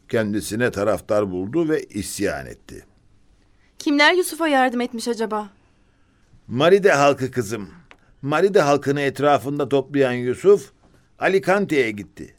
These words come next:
Speaker 1: Alicante halkı Yusuf'a katılmadı. İşbiliye'ye yürüdü. Başlarında Abdurrahman'a sadık güçlü bir vali bulunmasına rağmen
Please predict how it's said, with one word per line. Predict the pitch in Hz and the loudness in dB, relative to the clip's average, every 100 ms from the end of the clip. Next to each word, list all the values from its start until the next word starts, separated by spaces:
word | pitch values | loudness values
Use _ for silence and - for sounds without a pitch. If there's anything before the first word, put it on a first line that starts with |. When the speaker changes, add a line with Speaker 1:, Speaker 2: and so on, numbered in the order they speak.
| _ | _
Speaker 1:
Alicante | - 202 - 220 226 214 | -6 -6 -2 -2 0 2
halkı | 143 123 - | 2 2 -2
Yusuf'a | 165 151 - 127 156 151 | -2 -2 -4 -4 -4 -6
katılmadı. | 92 139 156 113 69 - _ _ _ - | -8 -8 -6 -8 -10 -16 _ _ _ -10
İşbiliye'ye | 156 - 170 185 170 131 113 | -6 -6 -6 -2 4 4 2
yürüdü. | 101 98 90 87 - _ _ _ _ - | -2 -4 -8 -10 -12 _ _ _ _ -4
Başlarında | 135 117 160 180 185 190 | -2 0 0 0 2 2
Abdurrahman'a | 165 156 170 156 156 175 160 | 2 2 4 4 2 0 0
sadık | 156 156 156 143 - | 0 -2 -2 -6 -8
güçlü | 135 - 180 | -8 -4 2
bir | 185 | 4
vali | 135 139 147 151 | 4 2 2 0
bulunmasına | 135 143 139 120 135 151 | 0 -2 -4 -6 -4 -2
rağmen | 135 104 101 160 190 | -2 -2 -4 -6 -8